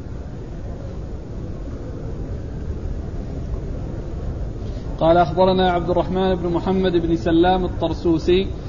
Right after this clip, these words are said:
قال: حدثنا يزيد بن هارون قال: أخبرنا نافع بن عمر الجمحي عن أبي بكر بن موسى قال: كنت مع سالم بن عبد الله، فحدث سالم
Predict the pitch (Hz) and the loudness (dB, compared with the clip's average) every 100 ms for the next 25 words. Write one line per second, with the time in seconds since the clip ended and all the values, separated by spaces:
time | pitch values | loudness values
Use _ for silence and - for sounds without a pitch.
0 | - - 170 170 175 160 180 185 180 175 | -6 2 4 4 2 2 2 4 4 6
1 | 170 175 175 165 165 170 160 170 185 185 | 6 6 4 4 4 4 4 4 4 2
2 | 180 170 175 160 - 180 180 175 175 185 | 4 6 6 4 2 2 4 4 2 2
3 | 180 170 160 160 185 170 165 156 165 156 | 2 2 2 2 2 2 2 4 4 4
4 | 180 185 180 156 165 165 165 170 180 170 | 4 2 2 0 2 4 6 4 2 2
5 | 165 165 175 185 - 180 185 185 - 170 | 4 4 4 2 4 4 4 2 2 4
6 | 170 160 190 185 180 175 160 147 180 185 | 4 4 0 2 2 2 0 2 4 4
7 | 185 170 160 165 160 165 175 190 - - | 4 2 0 2 4 6 6 4 2 -4
8 | - - - 160 156 190 180 180 170 170 | -6 -6 -4 -2 2 2 4 2 2 4
9 | 170 170 196 196 | 6 6 6 4